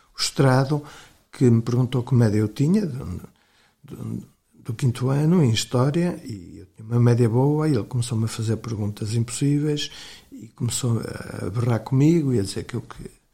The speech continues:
com ele não ia longe, e que ia andar sempre em cima de mim, portanto, o direito.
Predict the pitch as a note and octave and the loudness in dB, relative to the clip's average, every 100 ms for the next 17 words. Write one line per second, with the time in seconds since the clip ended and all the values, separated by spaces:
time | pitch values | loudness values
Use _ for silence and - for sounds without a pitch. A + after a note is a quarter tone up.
0 | _ _ C#3 C3 A#2 A#2+ A#2 A#2 B2 C#3+ | _ _ -4 0 4 6 6 6 4 2
1 | D3+ C3 A#2+ - A#2 G#2+ A2+ B2 A2+ C3 | 2 0 -4 -2 -2 -2 -4 -4 -4 -4
2 | B2 - C3 C3 C#3 D#3+ - - - F#2 | -6 -2 0 2 2 0 -4 -12 -6 -6
3 | - A2 A#2+ A2+ G2+ - | -4 0 2 2 -2 -10